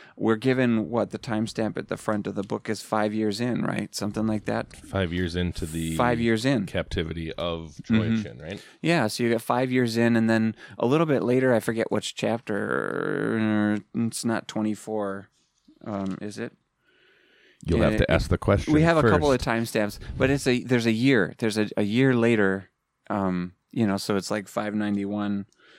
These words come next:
Speaker 1: um, where we have these little markers along the way to say, "And in this, and a year later, and then seven years later, and nine years later." So we definitely have some really, um, point blank timestamps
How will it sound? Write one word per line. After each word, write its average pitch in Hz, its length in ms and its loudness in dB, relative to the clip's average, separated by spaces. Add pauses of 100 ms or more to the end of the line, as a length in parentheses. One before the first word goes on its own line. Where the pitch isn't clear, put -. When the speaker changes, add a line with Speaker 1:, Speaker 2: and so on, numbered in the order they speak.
(400)
Speaker 1:
um, 98 500 -4 (300)
where 110 180 0
we 110 160 0
have 113 220 0
these 120 180 -2
little 143 220 4
markers 127 480 4
along 104 340 2
the 104 60 2
way 107 240 2
to 104 100 -2
say, 104 360 -4
"And 107 240 -2
in 107 120 0
this, 107 260 -6 (340)
and 104 200 2
a 101 60 2
year 135 300 2
later, 123 440 2
and 107 260 -2
then 104 320 -4 (260)
seven 120 640 -2 (200)
years 113 420 0
later, 110 420 0
and 98 200 0
nine 117 280 0
years 110 260 -2
later." 107 260 -2
So 110 320 -4 (220)
we 139 140 2
definitely 139 500 0
have 98 140 0
some 104 180 -4 (100)
really, 127 520 0
um, 98 420 -4 (420)
point 123 300 -2
blank 110 460 -2
timestamps 113 640 -4